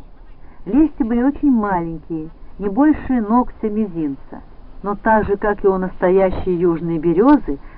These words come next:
края их были зубчатыми. Если растереть пальцами такой листочек,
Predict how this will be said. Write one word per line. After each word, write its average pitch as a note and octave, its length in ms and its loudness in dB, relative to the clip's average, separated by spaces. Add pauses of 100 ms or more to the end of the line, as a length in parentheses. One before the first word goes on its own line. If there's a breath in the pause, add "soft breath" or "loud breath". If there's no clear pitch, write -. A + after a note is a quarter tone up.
(100)
края F#3+ 340 2
их A3 180 4
были G3+ 440 2 (160)
зубчатыми. D3 920 -6 (640 loud breath)
Если A#3+ 320 2
растереть A#3 580 -2
пальцами D4+ 480 0
такой E3+ 380 -2
листочек, E3 720 -6